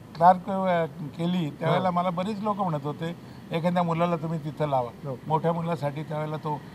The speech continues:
Speaker 1: बारा, अकरावी झाला होता,
Speaker 2: हां.
Speaker 1: दहावी झालेला होता.
Speaker 2: <coughs> बरं.
Speaker 1: आणि त्याला जागा होती तिथं माझी जागा.
Speaker 2: बरं.
Speaker 1: पण मला एक ध्येय होतं का मला माझ्या मुलं, मी ना, ना कारकुनी केली किंवा क्लार्क झालो, माझ्या मुलांना क्ला-, क्लार्क म्हणून नोकरी करायची नाही.
Speaker 2: नाही.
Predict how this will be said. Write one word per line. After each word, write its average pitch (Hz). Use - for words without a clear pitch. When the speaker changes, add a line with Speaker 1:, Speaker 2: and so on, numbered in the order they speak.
Speaker 1:
बारा, 143
अकरावी 156
झाला 143
होता, 139
Speaker 2:
हां. 147
Speaker 1:
दहावी 143
झालेला 135
होता. 139
Speaker 2:
<coughs> 160
बरं. 160
Speaker 1:
आणि 170
त्याला 202
जागा 202
होती 160
तिथं 147
माझी 143
जागा. 120
Speaker 2:
बरं. 147
Speaker 1:
पण 165
मला 175
एक 208
ध्येय 202
होतं 139
का 175
मला 180
माझ्या 185
मुलं, 180
मी 185
ना, 175
ना 156
कारकुनी 156
केली 165
किंवा 170
क्लार्क 170
झालो, 151
माझ्या 170
मुलांना 165
क्ला-, 160
क्लार्क 160
म्हणून 147
नोकरी 139
करायची 123
नाही. 127
Speaker 2:
नाही. 131